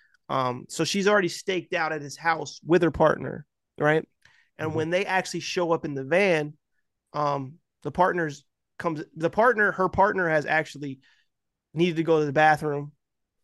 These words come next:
Speaker 1: He goes into the judge's house. He comes out. So when they pull up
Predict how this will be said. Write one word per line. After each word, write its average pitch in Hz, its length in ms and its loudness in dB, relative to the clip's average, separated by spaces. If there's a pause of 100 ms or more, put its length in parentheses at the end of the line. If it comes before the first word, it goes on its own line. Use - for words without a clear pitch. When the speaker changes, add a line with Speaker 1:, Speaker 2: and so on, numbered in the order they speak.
(160)
Speaker 1:
He 151 100 -8
goes 165 260 2
into 160 160 -6
the 147 100 -6
judge's 135 360 -4
house. 127 460 -6 (440)
He 165 120 -2
comes 151 300 -6
out. 135 300 0
So - 120 -6
when 143 140 -2
they 147 100 2
pull 156 240 -2
up 156 220 0